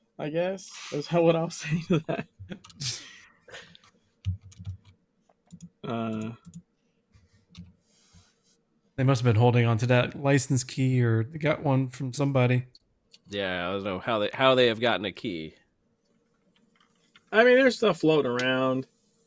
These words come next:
Speaker 1: It's not like people didn't buy and sell
Speaker 2: Yeah, but you
Speaker 1: accounts
Speaker 2: still,
Speaker 1: back
Speaker 2: you
Speaker 1: in the
Speaker 2: still
Speaker 1: day
Speaker 2: gotta
Speaker 1: with
Speaker 2: search
Speaker 1: T S W.
Speaker 2: for it. It's a lot. You gotta put in the legwork for it.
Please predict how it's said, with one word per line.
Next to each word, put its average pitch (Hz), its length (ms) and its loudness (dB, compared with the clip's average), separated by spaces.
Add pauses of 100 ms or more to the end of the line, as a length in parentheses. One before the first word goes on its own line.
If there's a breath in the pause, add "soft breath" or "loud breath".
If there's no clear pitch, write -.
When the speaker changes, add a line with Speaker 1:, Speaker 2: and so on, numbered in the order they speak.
(680)
Speaker 1:
It's 131 140 -6
not 196 200 4
like 214 120 2
people 170 200 0
didn't 151 240 2
buy 139 220 2
and 147 80 4
sell 165 80 6
Speaker 2:
Yeah, 151 160 10
but 139 100 6
you 151 100 8
Speaker 1:
accounts 143 120 4
Speaker 2:
still, 175 180 8
Speaker 1:
back - 40 2
Speaker 2:
you - 40 0
Speaker 1:
in 165 60 4
the 143 60 0
Speaker 2:
still 190 140 6
Speaker 1:
day 170 60 6
Speaker 2:
gotta 135 180 8
Speaker 1:
with 113 80 4
Speaker 2:
search 127 380 2
Speaker 1:
T 120 60 2
S 123 40 0
W. - 20 -8
Speaker 2:
for 123 240 2
it. - 60 0
It's 131 140 0
a 151 60 0
lot. 151 380 2 (340)
You 165 100 -20 (240)
gotta 170 160 2
put 165 140 4
in 147 120 6
the 123 80 4
legwork 120 460 4
for 110 300 -2
it. - 80 -12